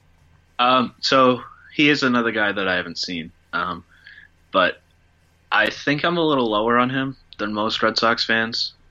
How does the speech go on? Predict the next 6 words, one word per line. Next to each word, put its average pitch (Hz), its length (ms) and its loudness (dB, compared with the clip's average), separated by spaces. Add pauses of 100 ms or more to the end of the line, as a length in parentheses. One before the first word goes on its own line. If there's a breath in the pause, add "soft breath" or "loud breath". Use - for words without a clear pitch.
(140)
Um, 90 400 -2 (1040 loud breath)
obviously, 104 640 2 (400)
the 87 300 -2 (160)
velocity 98 600 0
is 90 240 -2
enticing, 80 600 -4